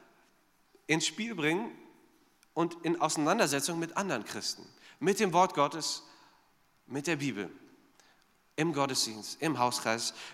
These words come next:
mit Menschen in meinem Umfeld. Und da sind wir im Grunde wieder an, am Anfang. Es reicht nicht, dass wir uns verändern wollen, dass wir was bereuen. Wir können uns nicht in Veränderung weihen oder wünschen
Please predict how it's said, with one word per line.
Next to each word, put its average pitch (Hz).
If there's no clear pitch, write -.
mit 143
Menschen 131
in 104
meinem 98
Umfeld. 87
Und 143
da 190
sind 185
wir 185
im 156
Grunde 180
wieder 156
an, 127
am 127
Anfang. 104
Es -
reicht 160
nicht, 143
dass 123
wir 107
uns 117
verändern 110
wollen, 101
dass 113
wir 110
was 110
bereuen. 113
Wir 110
können 151
uns 143
nicht 139
in 131
Veränderung 123
weihen 113
oder 101
wünschen 110